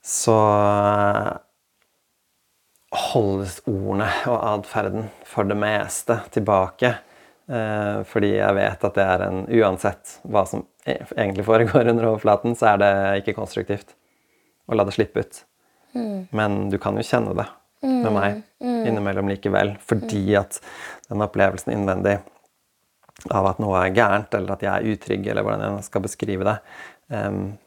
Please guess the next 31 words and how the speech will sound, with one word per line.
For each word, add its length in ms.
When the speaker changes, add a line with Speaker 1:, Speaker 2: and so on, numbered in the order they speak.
Speaker 1:
kan 160
du 80
fange 280
opp. 220
Speaker 2:
Mm. 220
Speaker 1:
Og 60
så 100
har 100
jo 60
Speaker 2:
Du 60
Speaker 1:
du 40
Speaker 2:
føler 240
Speaker 1:
ditt 160
Speaker 2:
deg 0
truet. 680
Du 60
Speaker 1:
Ja. 120
Speaker 2:
tror 220
du 60
er 80
truet. 440
Speaker 1:
Og 80
så 80
har 80
du 100
ditt 140
eget 300
mønster 420
med 160
å 40
tolke 500